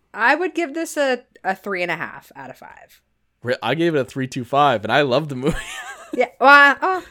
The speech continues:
Speaker 1: yeah.
Speaker 2: Yeah,
Speaker 1: Well, I
Speaker 2: well, I
Speaker 1: don't,
Speaker 2: mean,
Speaker 1: I,
Speaker 2: no,
Speaker 1: I also don't watch a
Speaker 2: three two five.
Speaker 1: lot of movies, so I don't have anything to compare it to. So,
Speaker 2: That's true, very much.
Speaker 1: and
Speaker 2: Yeah.
Speaker 1: I just, I love Kevin Bacon. And
Speaker 2: It's a,
Speaker 1: I
Speaker 2: it's a
Speaker 1: really,
Speaker 2: good
Speaker 1: The Goonies is, like, one of my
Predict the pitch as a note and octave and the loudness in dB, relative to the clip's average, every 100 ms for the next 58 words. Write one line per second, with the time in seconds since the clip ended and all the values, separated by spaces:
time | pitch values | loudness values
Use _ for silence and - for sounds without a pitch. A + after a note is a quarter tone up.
0 | _ _ _ B4 E3+ C3+ D4+ C#4 D4 - | _ _ _ 2 2 0 4 8 10 10
1 | E4 C#4+ D4+ E4+ D#4+ D#4+ D#4 D#4+ C4+ B3+ | 8 8 8 10 10 10 8 8 6 8
2 | A3+ G#3+ A3 G3 F3+ D#3 D#3 F#3+ F3+ F3+ | 6 6 6 6 4 -2 -2 0 2 2
3 | F3 E3+ E3+ C#3+ - D#3+ A2 - - B2 | 0 -2 -4 -6 -10 -14 -14 -16 -18 -16
4 | C3 F#3 D#3+ - - D2 C#2+ D#2 D2+ D#3+ | -4 -2 -2 -4 -14 -16 -16 -18 -18 -18
5 | - A#3+ B3 C4 B3 B3 F3+ F3 D#3 - | -2 4 6 6 4 0 -4 0 -2 -2
6 | C#3+ C3+ - - - - - _ - B3+ | -10 -12 -16 -18 -20 -20 -20 _ 0 2
7 | B3+ B3 A3 A#3 A#3 A3 G#3 G3+ G#3+ - | 4 2 4 4 4 2 2 0 -4 2
8 | A#3 G3+ C4+ D4 C4+ A3 G3+ F#3+ F3 E3+ | 2 4 2 2 0 -2 0 0 2 -2
9 | E3 D#3 C#3+ C#3+ | 0 0 -2 -6